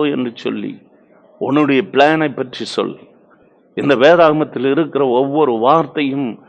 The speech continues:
பூமியிலிருந்து முளைக்கக்கூடிய சத்தியம் அது.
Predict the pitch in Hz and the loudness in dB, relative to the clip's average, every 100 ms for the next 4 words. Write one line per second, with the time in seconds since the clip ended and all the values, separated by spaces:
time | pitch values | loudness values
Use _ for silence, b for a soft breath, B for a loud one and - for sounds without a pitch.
0 | B B 120 147 190 180 165 147 139 127 | B B -4 2 2 2 2 2 2 0
1 | 127 120 110 110 120 127 104 107 98 92 | -2 -2 -2 -4 -2 -4 -4 -6 -4 -6
2 | 85 - 113 - 123 101 87 - | -6 -4 -4 -4 -6 -4 -8 -12